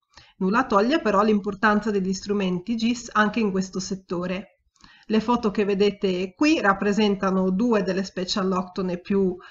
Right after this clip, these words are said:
famose in Italia, appunto il gambero killer, il gambero della Louisiana e, eh, il visone americano. Un altro esempio pratico e importante di applicazione degli strumenti gis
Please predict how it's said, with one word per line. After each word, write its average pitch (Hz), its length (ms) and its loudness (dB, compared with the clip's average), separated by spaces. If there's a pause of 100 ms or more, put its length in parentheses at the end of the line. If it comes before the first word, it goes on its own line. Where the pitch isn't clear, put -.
(160)
famose 196 520 2
in 190 100 0
Italia, 190 500 0
appunto 190 460 -2
il 175 440 -4
gambero 202 460 2
killer, 214 440 -2
il 180 140 -4
gambero 185 420 0
della 170 200 -6
Louisiana 175 680 -2 (340)
e, 202 120 2
eh, 170 840 -6
il 185 200 -6
visone 185 340 0
americano. 165 720 -6 (1700)
Un 233 160 0
altro 277 520 6
esempio 214 680 2
pratico 226 480 0
e - 20 4
importante 196 800 0
di 180 80 -2
applicazione 190 960 -2
degli 196 220 -4
strumenti 202 540 -4
gis 226 440 -4